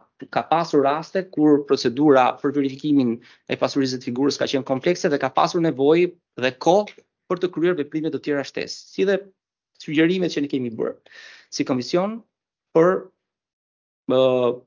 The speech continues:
mungesën e këshilltarit auditues financiar, i cili do të mundsonte dhe plotësimin e një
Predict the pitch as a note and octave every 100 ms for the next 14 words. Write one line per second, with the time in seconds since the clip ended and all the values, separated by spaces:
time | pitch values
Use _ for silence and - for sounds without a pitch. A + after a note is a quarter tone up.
0 | _ _ _ - C3 C#3 F3+ F3+ F#3+ F#3+
1 | E3+ E3+ D#3 C#3 D3+ D#3 E3 - - D3
2 | D3+ C#3 C#3+ C#3+ D#3 C#3 A#2+ B2+ C3+ -
3 | C3+ C3+ B2 A#2 A2+ A#2+ B2+ B2+ - -
4 | B2 B2 A2+